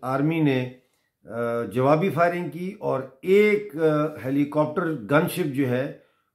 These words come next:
वो मार गिराने की अभी खबर आ रही है। और कहा जा रहा है कि confirmed पाकिस्तान आर्मी helicopter shot down by बलोच फ्रीडम फाइटर्स in नोशकी, ये नोशकी में हुआ है। और,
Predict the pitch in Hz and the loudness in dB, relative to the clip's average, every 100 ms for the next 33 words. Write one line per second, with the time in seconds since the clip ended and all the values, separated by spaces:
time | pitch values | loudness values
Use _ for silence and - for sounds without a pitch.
0 | - 120 147 139 131 135 135 120 127 131 | -12 -2 2 4 4 4 2 0 0 0
1 | 135 127 120 123 143 - 120 113 120 - | -2 -4 -6 -8 -8 -12 -10 -8 -10 -12
2 | - 117 117 113 95 - _ _ _ - | -12 -8 -4 -4 -6 -18 _ _ _ -8
3 | 110 113 101 90 80 78 - _ _ _ | -4 -2 -4 -6 -12 -16 -20 _ _ _
4 | _ _ 101 147 151 180 165 156 160 160 | _ _ -6 0 2 4 4 4 4 0
5 | 160 - 135 135 170 160 120 - 120 120 | -6 -8 -6 -2 2 2 2 -4 -10 -10
6 | - 135 - - 139 151 160 160 160 _ | -10 -12 -12 -10 -4 -2 -2 -4 -10 _
7 | 123 131 139 131 123 147 151 147 143 139 | -6 -2 -2 -2 -2 -2 0 -2 -2 -8
8 | 127 - 151 151 139 135 139 131 - _ | -10 -2 -2 0 2 2 0 -4 -18 _
9 | _ _ _ - 120 131 113 127 139 147 | _ _ _ -8 -2 0 0 2 2 2
10 | 147 127 131 135 131 123 123 120 127 104 | -2 -6 -4 -2 -2 -4 -4 -4 -8 -8
11 | - 127 110 104 139 147 - 139 95 107 | -8 -6 -4 0 2 2 0 -4 -4 -6
12 | 120 127 143 147 156 156 139 131 131 135 | -4 0 -2 0 2 4 2 0 -2 -4
13 | 156 - _ _ _ _ _ _ 123 131 | -6 -14 _ _ _ _ _ _ -6 -2
14 | 135 135 | 0 0